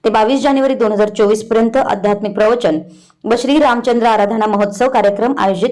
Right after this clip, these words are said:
केला आहे. यामध्ये गुरुवारी श्री महेश आनंद महास्वामीजी योगाश्रम हंसनाळ यांचं प्रवचन झालं.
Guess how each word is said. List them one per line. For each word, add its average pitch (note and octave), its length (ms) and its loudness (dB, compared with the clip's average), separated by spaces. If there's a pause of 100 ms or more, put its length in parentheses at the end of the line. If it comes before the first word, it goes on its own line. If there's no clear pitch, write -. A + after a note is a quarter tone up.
केला F3 160 2
आहे. - 200 -6 (380)
यामध्ये B3 360 2
गुरुवारी A3 480 2 (500)
श्री B3+ 160 0
महेश B3 340 2
आनंद A#3 320 2
महास्वामीजी G#3 680 -2
योगाश्रम G3+ 580 0
हंसनाळ G3 440 -2 (400)
यांचं A3 240 0
प्रवचन A#3 380 2
झालं. C4+ 220 2